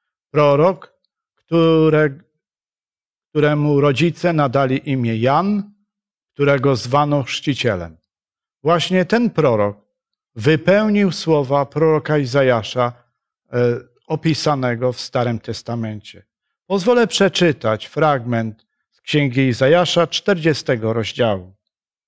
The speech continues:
Jak było napisane w Księdze Mów proroka Izajasza: „Głos wołającego na pustyni: gotujcie drogę Pańską, prostujcie ścieżki Jego. Każdy padł, niech będzie wypełniony,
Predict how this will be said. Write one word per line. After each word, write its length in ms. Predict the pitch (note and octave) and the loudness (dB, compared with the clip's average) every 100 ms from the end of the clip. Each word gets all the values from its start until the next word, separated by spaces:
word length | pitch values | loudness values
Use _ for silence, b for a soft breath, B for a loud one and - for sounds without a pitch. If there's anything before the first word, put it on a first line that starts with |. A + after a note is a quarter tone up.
| _ _ _ _ _ _ _ | _ _ _ _ _ _ _
Jak 220 | F#3 G#3+ | 0 0
było 220 | A#3+ C4+ B3+ | 2 4 4
napisane 680 | A#3 - G3+ A#3 A3+ A3 | 2 2 0 2 2 2
w 20 | F#3 | 2
Księdze 460 | - G#3+ F3+ G3 | 2 2 2 4
Mów 260 | F#3 G#3 G3+ | 4 2 -2
proroka 540 | - F3 F3 E3 D#3+ | 2 4 4 2 0
Izajasza: 760 | D#3 A#2+ A#2 G#2+ G2+ - F#2+ - _ _ _ _ _ | 2 2 2 2 -2 -8 -14 -16 _ _ _ _ _
„Głos 420 | C#3 F3 G3 - | 2 4 4 2
wołającego 800 | D#3+ E3+ E3+ E3+ D#3+ F#3 F3 F3+ | 4 6 4 2 2 2 2 2
na 140 | E3+ | 0
pustyni: 640 | - E3 - E3+ D3 B2 | 0 -4 -2 -2 0 0
gotujcie 560 | A#2+ D#3 F#3 F#3+ - D3+ | 0 -2 0 -2 0 0
drogę 340 | C3+ C3 B2+ | 0 0 -2
Pańską, 640 | A#2+ B2 A#2+ G#2 - G2+ F#2 - _ _ _ _ - | -2 -4 -4 -6 -12 -14 -14 -16 _ _ _ _ -2
prostujcie 720 | F#3+ - - A#3 - F3+ D#3 | 0 0 0 0 2 2 2
ścieżki 520 | - D#3+ D3+ - D3 | 0 0 0 -2 -2
Jego. 400 | B2 A#2 G#2 G2+ - _ _ _ | 0 0 -4 -10 -14 _ _ _
Każdy 440 | - E3 D#3 D#3+ E3+ | -2 0 2 0 0
padł, 420 | E3+ E3+ E3 E3+ | 2 2 2 2
niech 200 | D#3+ C#3+ | 2 0
będzie 340 | E3+ F3 E3 | 0 0 0
wypełniony, 800 | E3 E3+ F3 E3+ D#3 B2 G2 F2+ | 0 0 0 2 0 0 -4 -10